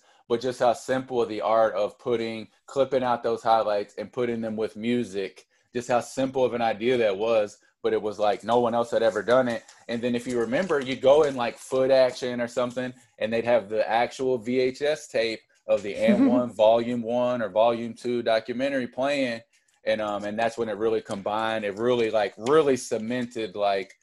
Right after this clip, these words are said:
Speaker 1: shoe hip hop culture and stuff with basketball even further. And, um, it was just interesting 'cause I remember, man, I was, like, living that life. I love that show. I bought a camera,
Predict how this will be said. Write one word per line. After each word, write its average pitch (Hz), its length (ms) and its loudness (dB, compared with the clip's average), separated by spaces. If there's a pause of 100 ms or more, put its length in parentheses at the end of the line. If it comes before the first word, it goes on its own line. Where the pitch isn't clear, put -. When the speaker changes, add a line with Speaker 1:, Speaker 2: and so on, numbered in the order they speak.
(260)
Speaker 1:
shoe 127 360 -2
hip 117 240 0
hop 110 240 0
culture 107 360 0
and 95 100 -10
stuff 104 260 0
with 92 140 -8
basketball 101 420 -2
even 95 200 -8
further. 101 480 -2 (320)
And, 104 100 -4
um, 107 100 -2
it 160 40 2
was 170 140 4
just 135 160 -4
interesting 131 300 -2
'cause 120 60 0
I 139 120 6
remember, 139 300 0
man, 127 220 -2
I 131 140 2
was, 113 200 -2
like, 104 300 0 (320)
living 120 440 0
that 107 200 -2
life. 101 260 2
I 113 80 4
love 107 360 2
that 110 200 2
show. 117 440 4
I 113 120 6
bought 104 300 0
a 90 180 -2
camera, 127 760 4